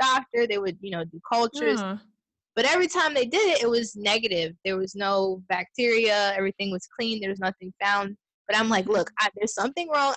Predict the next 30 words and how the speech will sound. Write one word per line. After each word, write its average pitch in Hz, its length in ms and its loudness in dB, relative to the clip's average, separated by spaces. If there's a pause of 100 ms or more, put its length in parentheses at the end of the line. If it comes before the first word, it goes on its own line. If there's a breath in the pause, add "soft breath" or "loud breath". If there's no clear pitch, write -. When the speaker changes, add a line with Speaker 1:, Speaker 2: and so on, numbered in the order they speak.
Speaker 1:
I - 60 2
don't 220 160 0
know 226 120 -2
what's 262 260 -2
wrong. 254 240 0 (120)
I 196 80 2
don't 220 200 -4
feel 254 220 2
right." 180 220 2 (320)
And 196 120 0
I 190 80 2
kept 254 320 -2
Speaker 2:
Yeah. 202 80 0
Speaker 1:
trying 233 120 2
to, 190 160 -4 (300)
uh, 175 160 -6
voice 294 360 2
that. 185 200 2 (720)
But 254 160 0
because 269 420 0
there 240 140 2
was 226 100 2
nothing 226 440 0
to 196 80 -2
be 185 140 -2
found, 285 420 0
it's 208 160 -4 (320)
little, 233 320 2
you 233 100 0
know, 185 260 0